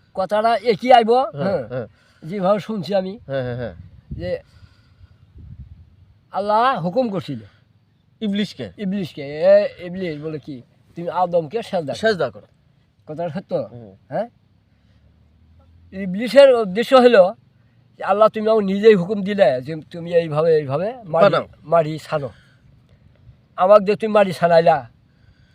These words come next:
Speaker 1: আল্লাহ নিজে, এ, ইবলিস আল্লাহ কইতাছে, "তুমি আমা-, আমাকে দিয়ে নিজেই মাটি ছানাইলে, আমি ওকে মাটি দিয়ে বানাইলাম, বানাইয়া দেখলাম যে আল্লাহ এই যে বানাইছে ওখানে।" হুম। তা আল্লাহ কইছে বলে,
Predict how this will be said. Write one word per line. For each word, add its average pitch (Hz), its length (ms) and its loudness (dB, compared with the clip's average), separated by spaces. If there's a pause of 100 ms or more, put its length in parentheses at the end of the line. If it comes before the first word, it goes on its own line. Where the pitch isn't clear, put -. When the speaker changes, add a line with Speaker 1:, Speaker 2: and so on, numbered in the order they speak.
(120)
Speaker 1:
আল্লাহ 196 200 0
নিজে, 202 220 -2
এ, 170 520 2
ইবলিস 208 320 -6
আল্লাহ 214 300 2
কইতাছে, 175 440 -2 (680)
"তুমি 202 140 -4
আমা-, 196 320 6
আমাকে 196 200 2
দিয়ে 208 120 -2
নিজেই 202 320 -6
মাটি 196 260 0
ছানাইলে, 180 500 0 (1160)
আমি 185 300 -4
ওকে 180 240 4
মাটি 175 280 2
দিয়ে 165 140 2
বানাইলাম, 165 520 2 (540)
বানাইয়া 170 600 0 (960)
দেখলাম 175 320 2
যে 190 60 -2
আল্লাহ 180 200 2
এই 185 120 2
যে 175 100 2
বানাইছে 165 380 -4
ওখানে।" 127 260 -8 (380)
হুম। 139 220 -12 (480)
তা 180 80 -8
আল্লাহ 190 180 -2
কইছে 165 200 -6
বলে, 170 300 -2